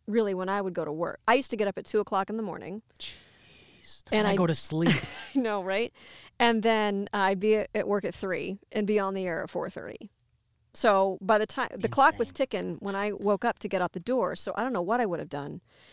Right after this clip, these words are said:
Speaker 1: And
Speaker 2: That's not mornings. That's overnight.
Speaker 1: de-, it is overnight.
Speaker 2: <laughs>
Speaker 1: I call, I called it in the morning 'cause it made me feel better.
Speaker 2: It is, it is mornings. But
Speaker 1: Right?
Speaker 2: jeez, for somebody, you know, for, for the construction crew, for, for the people making the world run.
Speaker 1: Yeah.
Speaker 2: Not for Alex.
Speaker 1: Ugh.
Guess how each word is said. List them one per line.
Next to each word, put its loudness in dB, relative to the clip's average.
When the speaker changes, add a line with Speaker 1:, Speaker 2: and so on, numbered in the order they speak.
Speaker 1:
And 2
Speaker 2:
That's -6
not -4
mornings. -4
That's -6
overnight. -4
Speaker 1:
de-, 4
it 2
is 0
overnight. 0
Speaker 2:
<laughs> -4
Speaker 1:
I 8
call, 6
I 4
called -4
it 2
in 0
the -2
morning -4
'cause -8
it -6
made -4
me -4
feel -10
better. -14
Speaker 2:
It 4
is, 4
it 4
is 8
mornings. 2
But 2
Speaker 1:
Right? 2
Speaker 2:
jeez, -2
for -4
somebody, 0
you -2
know, 0
for, -2
for -2
the 0
construction -4
crew, 2
for, 0
for -4
the 0
people -4
making -2
the 0
world 0
run. -2
Speaker 1:
Yeah. 0
Speaker 2:
Not 2
for 2
Alex. 0
Speaker 1:
Ugh. -8